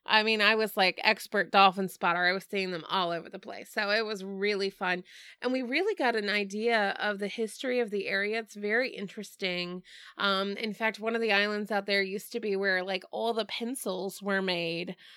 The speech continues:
um, in the country. So, like, the number two pencils that you were using in school were, like, made off this island, which was really cool. Um, and then there's really neat birds around there. There's a whole island that's a bird sanctuary. So we got to,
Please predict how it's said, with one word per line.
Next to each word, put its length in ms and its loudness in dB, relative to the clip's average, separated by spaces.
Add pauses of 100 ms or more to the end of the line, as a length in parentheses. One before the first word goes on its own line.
(140)
um, 500 2 (160)
in 180 -2
the 60 -2
country. 380 0
So, 200 -2
like, 240 2
the 100 0
number 240 0
two 180 -6
pencils 460 -2
that 160 -2
you 120 2
were 100 0
using 360 -2
in 80 -2
school 480 0
were, 140 0
like, 200 -2
made 300 0
off 220 -2
this 200 -8
island, 440 -2
which 160 -10
was 180 -6
really 240 -4
cool. 400 -8 (380)
Um, 360 2
and 180 2
then 100 0
there's 260 0
really 560 -4
neat 420 -6
birds 380 -2
around 260 2
there. 140 2
There's 180 -2
a 80 -2
whole 300 0
island 400 0
that's 140 -6
a 60 -4
bird 360 -4
sanctuary. 760 0
So 180 -10
we 100 -2
got 180 -6
to, 140 -12